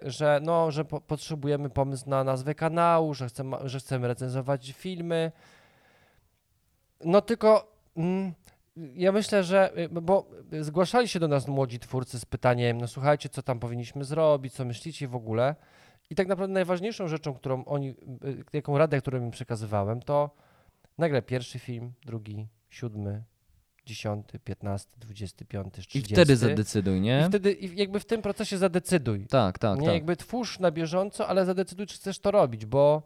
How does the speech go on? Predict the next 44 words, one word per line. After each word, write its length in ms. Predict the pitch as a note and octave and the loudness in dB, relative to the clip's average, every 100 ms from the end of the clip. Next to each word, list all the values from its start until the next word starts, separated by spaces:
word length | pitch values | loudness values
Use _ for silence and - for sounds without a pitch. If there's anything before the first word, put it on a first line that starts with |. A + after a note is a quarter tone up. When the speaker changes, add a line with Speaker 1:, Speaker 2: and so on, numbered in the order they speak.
| - - - - - - - - - F3+ | -10 -20 -20 -20 -20 -20 -20 -20 -10 6
Speaker 1:
No 140 | A#3+ | 6
i 80 | B3+ | 8
niestety 420 | B3 B3+ A#3+ G#3+ | 4 4 2 0
na-, 200 | G3 G#3+ | -4 -2
najczęściej 460 | A3+ A3+ A#3 A3 G3 | 0 2 0 0 -4
się 120 | G3+ | -2
kończyło 340 | G3 F#3 F#3 | -2 0 0
tym, 180 | F#3+ F3+ | 2 -2
że 80 | E3 | 0
te 140 | F3 | -2
filmy 240 | - E3+ D3+ | -2 -4 -2
były 200 | C#3+ C3+ | -2 -2
trzy, 460 | - G3 G#3 A3 - _ _ _ _ _ _ _ _ _ _ | -4 0 2 2 -4 _ _ _ _ _ _ _ _ _ _
no 300 | G#3+ A#3 G3+ | -2 4 6
i 320 | F3+ D#3+ C#3+ B2+ | 6 2 -2 0
temat 300 | C#3 C3+ B2 | 2 2 2
zamknięty, 500 | B2 A2+ D3 D3 C#3 | -2 -2 -4 -2 -4
bo 240 | A#2+ A#2 | 0 0
jakby 220 | A#2 G#2 B2 | 0 0 0
za 100 | F3 | 0
dużo 220 | D3+ D3 | 0 2
pracy, 640 | C#3+ D#3 D3+ - C#3+ C3+ | 6 6 4 0 0 0
wydawcy 520 | B2 C3+ C#3 - C3+ B2+ | 0 0 0 -2 -4 -2
od 80 | |
razu 280 | B2+ A#2 A#2 | -4 -4 -6
gier 220 | A2 C3 | 0 0
nie 120 | B2 A#2 | 0 -4
wysyłają, 600 | A2 A#2+ A2+ G#2+ G#2+ G#2+ | -6 -2 2 2 2 0
nie 120 | D#3+ | 0
ma 80 | D3 | 0
pieniędzy 500 | A#2+ A2 A2+ G#2 G2+ | 0 0 -2 -4 -8
z 60 | |
tego. 300 | - G2+ G2+ F#2+ F#2 | -6 -6 -6 -6 -4
Speaker 2:
No 80 | C3+ | -2
i 20 | |
przede 240 | F3 F#3 F#3+ | -2 -2 -2
wszystkim 380 | G3+ F#3 G3+ F#3+ | -2 -4 -4 -2
jakby 160 | F3 | -2
myślę, 380 | F3 F3 F#3+ F#3 | -4 -2 0 2
że 160 | E3+ F3+ | 2 2
ludzie 300 | F#3+ F3 F3 | 2 2 2
właśnie 260 | F3+ F3+ | 0 -2
odbijają 720 | E3 C3+ C#3+ E3 F3+ F3+ E3+ | -4 -2 0 4 4 2 0
się, 580 | D3+ - E3+ E3+ E3 | -2 2 4 6 4